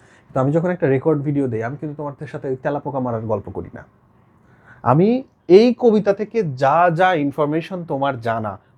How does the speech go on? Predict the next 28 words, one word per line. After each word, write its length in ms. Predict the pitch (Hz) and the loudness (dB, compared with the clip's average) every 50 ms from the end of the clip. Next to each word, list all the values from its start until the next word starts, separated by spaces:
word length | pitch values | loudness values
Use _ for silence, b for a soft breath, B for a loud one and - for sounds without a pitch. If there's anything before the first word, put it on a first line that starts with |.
| b - | b 2
প্রত্যেকটা 680 | - 214 247 247 - _ - 320 320 311 - - 226 | 4 4 4 4 0 _ -4 -2 -2 -2 0 0 0
তথ্য 420 | 202 - 165 151 151 - - - 180 | 0 0 0 -2 -2 -4 -10 -8 -6
আমি 240 | 165 156 156 165 156 | -4 -2 0 0 0
একদম 320 | 139 135 135 160 160 160 | -2 -2 -2 -4 -4 -2
পাই 260 | 160 - 127 120 120 | -2 -2 -2 -2 -4
টু 100 | 120 135 | -6 -8
পাই 160 | 127 - 143 | -8 -8 -8
তোমাদেরকে 540 | 139 135 127 123 135 123 117 - - - 151 | -8 -8 -8 -6 -6 -6 -8 -8 -10 -8 -4
বুঝিয়ে 360 | 139 127 139 143 123 131 131 | 0 0 2 2 2 2 2
দেই, 160 | 123 113 120 123 | 2 2 0 -4
যে 80 | 135 127 - | -4 -2 4
পই 200 | - 196 185 180 | 8 8 8 8
পই 240 | 165 170 165 147 139 | 6 2 2 2 2
করে 240 | 131 - 123 120 117 | 2 -2 -4 -4 -4
বুঝিয়ে 340 | 120 120 120 117 113 104 98 | -4 -4 -6 -6 -6 -8 -10
দেই। 160 | 95 85 80 - b b b b b b b b b | -12 -16 -20 -20 b b b b b b b b b
তোমার 160 | 214 247 254 | 4 4 6
এক্সট্রা 260 | 220 214 - - 226 | 4 2 0 -2 -4
ইনফরমেশন 460 | 214 202 220 214 214 214 - 240 190 | -4 -2 -2 -4 -6 -6 -8 -6 -4
দরকার 320 | 156 147 190 - - 175 156 | -2 0 -2 -2 -4 -8 -6
নেই। 360 | 123 117 139 165 151 104 90 - _ _ _ _ _ _ _ - | -4 0 2 2 0 0 -4 -12 _ _ _ _ _ _ _ 0
দ্বিতীয়ত 340 | 147 190 185 214 226 220 214 | 0 2 2 2 0 0 0
হচ্ছে 380 | 196 226 226 - - 269 320 - b b b b b b | -2 -2 -4 -4 -6 -8 -8 -8 b b b b b b
কবিতার 400 | - 190 208 226 196 208 196 185 | 4 6 6 6 6 6 4 4
লাইন 280 | 185 185 185 202 196 190 | 2 2 2 0 0 -2
বা 80 | 190 - | -2 0
কবিতার 300 | 180 170 170 165 175 143 | 0 0 0 0 -2 -2
ভেতর 280 | 127 135 156 156 190 | -2 -2 -2 -2 -4